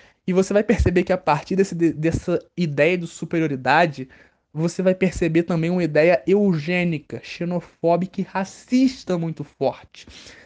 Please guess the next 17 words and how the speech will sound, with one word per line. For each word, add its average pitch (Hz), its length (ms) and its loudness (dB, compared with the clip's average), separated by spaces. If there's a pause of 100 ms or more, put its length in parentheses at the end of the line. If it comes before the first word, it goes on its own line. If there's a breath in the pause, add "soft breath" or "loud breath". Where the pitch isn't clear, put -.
Sendo 226 360 -4
que 196 240 -2
esse 165 200 0
racismo, 165 680 -6
essa 143 400 -6 (300)
eugenia, 156 600 0 (240 loud breath)
essa 156 240 2
busca 170 480 2
por 170 180 0
uma, 156 340 -4
abre 147 280 -2
aspas, 135 340 0
raça - 840 -2 (500 loud breath)
ariana 143 760 0 (140)
é 175 240 -4
exclusivamente 156 680 -10
nazista. 139 580 -12